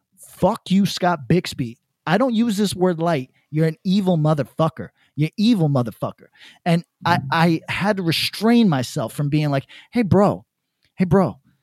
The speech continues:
uh, you just set an impossible standard that you know that you'll never have to face because you, you're always gonna be the weasel that jumps to the side that's not getting yelled at. That's you. That's your nature. You're a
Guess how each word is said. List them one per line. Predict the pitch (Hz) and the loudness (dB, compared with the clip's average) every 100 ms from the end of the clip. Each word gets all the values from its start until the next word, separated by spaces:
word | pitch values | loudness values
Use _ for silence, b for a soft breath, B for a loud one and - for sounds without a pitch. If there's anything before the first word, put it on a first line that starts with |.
| _ - | _ -4
uh, | 143 135 - _ | -2 -2 -6 _
you | 151 170 | -4 -2
just | 247 262 | 0 -2
set | 240 | -2
an | 190 | 0
impossible | 156 - 147 190 - 170 | 0 0 -2 -2 -2 0
standard | 156 - 175 175 143 | 0 0 0 2 0
that | 135 | -2
you | 147 151 247 | -2 -2 0
know | 226 240 | 2 2
that | 226 170 | 0 -2
you'll | 151 196 294 | 0 0 2
never | 302 247 190 | 0 0 0
have | 180 180 | 0 -2
to | 175 | -4
face | - 180 135 - B B | 0 0 0 -4 B B
because | 160 165 139 | -4 -2 -2
you, | 139 185 277 220 - | -2 -2 0 -2 -2
you're | 160 214 - | 0 0 2
always | 170 226 254 214 | 2 2 -2 -2
gonna | 196 | -2
be | 185 185 | 0 2
the | 170 | 2
weasel | 151 147 180 190 | 2 0 0 2
that | 208 135 | 2 0
jumps | 110 175 185 - | 0 2 2 0
to | 180 | -2
the | 156 | -2
side | - 170 160 170 | -2 0 2 0
that's | 127 - | -2 -4
not | 143 156 160 | -6 -6 -4
getting | 160 170 | -4 0
yelled | 147 135 127 | 0 0 -2
at. | 117 107 | -6 -4
That's | 175 196 - | -2 -2 -2
you. | 156 180 135 | 0 2 2
That's | 131 151 | 0 -2
your | 175 | 0
nature. | 165 170 - | 2 0 0
You're | 135 110 | -4 -2
a | 127 | -2